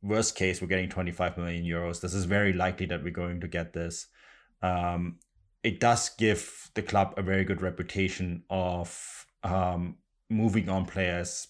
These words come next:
producing talent, right? And this is something that Freiburg really wants to, wants to achieve, uh, in the medium term. Um, has sort of that reputation within Germany, but they of course want to have it,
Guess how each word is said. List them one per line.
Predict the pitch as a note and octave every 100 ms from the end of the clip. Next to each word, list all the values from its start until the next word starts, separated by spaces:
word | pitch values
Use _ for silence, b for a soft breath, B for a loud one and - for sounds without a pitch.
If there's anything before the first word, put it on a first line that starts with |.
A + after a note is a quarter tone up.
| -
producing | G2 F#2 G2+ - F#2
talent, | - G#2 F2 E2+
right? | F2+ F2+
And | F2
this | F2+
is | F#2+
something | A#2+ C3 B2
that | G#2+
Freiburg | G2 G2 F#2+
really | F#2 F2+ F2
wants | F2+ F#2
to, | - F#2+ -
wants | - F#2+ -
to | F2+
achieve, | E2+ A2 F#2+ F2 -
uh, | - F2 F2 -
in | E2 F2+
the |
medium | F#2 F#2 E2+
term. | E2+ F2 E2+ E2+ b b b b F2
Um, | E2+ E2+ -
has | F#2 A2 G#2+
sort | - F#2+
of | E2+ -
that | E2
reputation | E2+ - F#2+ F2 F2+
within | - F2
Germany, | F#2+ F2+ F2
but | E2+ F2
they | F2
of | F2+
course | - G2 -
want | F#2
to | F#2
have | E2+ E2+
it, | E2+